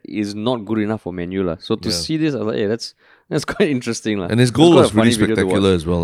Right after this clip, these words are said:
Speaker 2: lah, right?
Speaker 1: Yeah, it was.
Speaker 2: Yeah.
Speaker 1: It was, yeah. So, mm, funny, lah, funny, funny.
Speaker 2: Wow.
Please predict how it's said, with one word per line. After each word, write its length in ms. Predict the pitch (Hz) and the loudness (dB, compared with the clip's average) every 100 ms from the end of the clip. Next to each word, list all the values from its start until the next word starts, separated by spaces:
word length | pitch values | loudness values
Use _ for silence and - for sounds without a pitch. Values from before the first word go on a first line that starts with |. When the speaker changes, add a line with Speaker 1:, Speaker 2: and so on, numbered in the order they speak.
| 80 | -4
Speaker 2:
lah, 40 | |
right? 180 | 67 78 - 87 _ _ | -6 -8 -10 -20 _ _
Speaker 1:
Yeah, 220 | - 226 | -2 0
it 100 | 202 | 2
was. 440 | 135 220 156 - - - | 2 2 0 -4 -16 -16
Speaker 2:
Yeah. 280 | - 80 71 _ _ _ _ | -12 -12 -14 _ _ _ _
Speaker 1:
It 120 | - 175 | -6 -2
was, 340 | 208 202 113 | 0 0 2
yeah. 280 | 127 156 101 | 2 2 0
So, 400 | - 135 131 - - | 0 0 0 -4 -6
mm, 140 | 139 | -6
funny, 320 | - 135 156 127 | -2 0 2 2
lah, 120 | 90 | 0
funny, 240 | 101 101 98 | -2 -2 -4
funny. 320 | 85 87 85 _ _ _ | -6 -8 -10 _ _ _
Speaker 2:
Wow. 220 | 76 87 | -4 -4